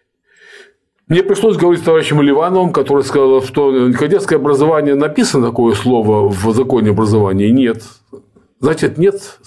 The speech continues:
субъекта, э, рас-, обсуждения, понимаете? Не о чем говорить. Раз нет, значит, нет.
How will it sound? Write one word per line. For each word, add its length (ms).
субъекта, 800
э, 840
рас-, 180
обсуждения, 720
понимаете? 460
Не 100
о 80
чем 140
говорить. 360
Раз 280
нет, 120
значит, 360
нет. 160